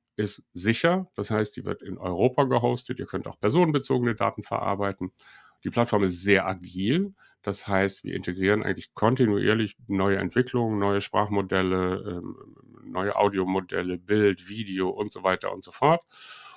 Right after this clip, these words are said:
Und, ähm, sie ist auch noch so flexibel, dass sie im Zweifelsfall euer eigenes System, euer eigenes, ähm, ähm, Sprachmodell auch noch mit einbeziehen kann, ne? Sodass ihr dann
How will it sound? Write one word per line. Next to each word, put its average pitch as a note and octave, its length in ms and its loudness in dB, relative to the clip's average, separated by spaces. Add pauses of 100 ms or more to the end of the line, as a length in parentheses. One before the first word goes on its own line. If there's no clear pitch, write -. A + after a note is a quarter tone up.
(160)
Und, F3 540 6
ähm, C3 460 2
sie - 140 0
ist A#2+ 120 2
auch A#2 100 2
noch G#2+ 140 4
so E3 200 6
flexibel, A2+ 520 0
dass G#2+ 140 0
sie A2 80 -8
im G2 120 -4
Zweifelsfall B2+ 960 4
euer F#2 260 2
eigenes D#3 480 4
System, - 480 -8
euer F2 220 -4
eigenes, A#2 600 2 (120)
ähm, E2+ 560 -10 (220)
ähm, E2+ 120 -20 (160)
Sprachmodell G2 800 0 (340)
auch A#2+ 220 10
noch G#2+ 160 6
mit F2+ 180 -2
einbeziehen F2 640 -6
kann, F2 320 -16
ne? B2 280 -4
Sodass G2 340 -8
ihr F#2 100 -4
dann F2+ 220 -4